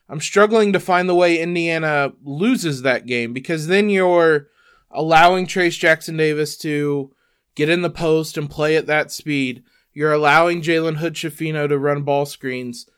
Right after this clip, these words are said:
And when nothing else has worked this season, those two have, with very few exceptions. It's not to say that this is guaranteed to win, but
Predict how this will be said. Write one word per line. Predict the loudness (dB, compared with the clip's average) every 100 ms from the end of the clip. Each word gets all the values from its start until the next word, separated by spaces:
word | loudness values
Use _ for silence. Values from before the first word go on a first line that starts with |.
| _ _ _
And | -8 -2
when | 0 2
nothing | 4 4 2 2
else | 4 2
has | 0 2
worked | 2 0 -2
this | -4 -4
season, | -8 -6 -4
those | -2 -2 -4
two | -6 -6 -2
have, | 2 2 2 -4 -12
with | -4 -4
very | 0 2 4 2
few | -2 -6
exceptions. | -6 -2 -4 -2 -8 -10 -12 -20 _ _ _ _ _ _ _ _ _ _ _ _ _ _
It's | -8 -4
not | 2 2 2
to | 0
say | 4 6
that | 4 4
this | 2 0
is | -8
guaranteed | -2 0 0 -4 -6 -6
to |
win, | -4 0 0 0
but | 0 4 4 4 -2